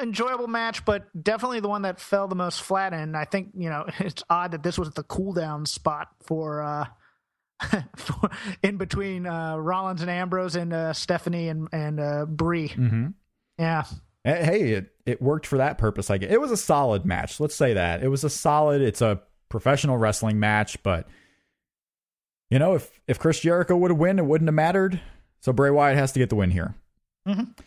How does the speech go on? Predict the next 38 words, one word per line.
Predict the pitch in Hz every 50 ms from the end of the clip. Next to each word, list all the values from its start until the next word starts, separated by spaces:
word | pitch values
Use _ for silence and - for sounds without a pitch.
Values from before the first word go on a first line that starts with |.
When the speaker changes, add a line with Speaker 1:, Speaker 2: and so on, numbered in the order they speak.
| _ _ _ - - -
Speaker 2:
And | 120 135
then | 156 170 165 170
that | 160 151 -
led | 160 165 160
into | 156 156 156 143 - - 147 135 127 117
what, | 113 117 113 113 - - _ - -
uh, | 123 113 110 107 107 104 101 - - - _ _ _ _ -
<laughs> | - - _ _ _ - - - _ _ _ _ _ _ _ - 135 104 _ _
what | - 113 135 139 - -
I | 139 131 123 123 123
facetiously | 117 - 123 - - - 180 165 - 131 123 - - 110 104
said | 101 - - 113 101 101 98 -
for | - 110
weeks | 101 107 131 117 104 95 - - -
was | 113 113 101
the | - 123
real | 117 120 139 147 147
main | 143 139 135 131
event | 127 117 135 123 113
of | 95
the | 92
show, | - - 107 95 87 85 87 90 - _ _ _ _ _ _ _ _ _ _ _ -
was | 180 269 302 294 214 - 190 185 - _ _ _ _
in | - 226 226
actuality | 240 247 247 - 247 233 240 247 254 226 180 170 165
one | 143 156 190 196 175
of | 143
the | 127
main | 120 110 98 95
events | 95 92 95 95 - -
in | 101
the | 95
show. | - - 110 95 92
Stephanie | 104 - - 180 175 208 - 220 220 214
McMahon | 196 185 - 139 139 147 147 135 120 107 98 95 92 92 - - _ _ _ _ _ _ _ _ _ _ _ _ _ _ _ _ _ _ _ _ _ -
defeating | 120 - - 123 143 175 196 214 208 170
Brie | 139 165 180 180
Bella | 139 165 190 196 143 117 110 107 104 110 - -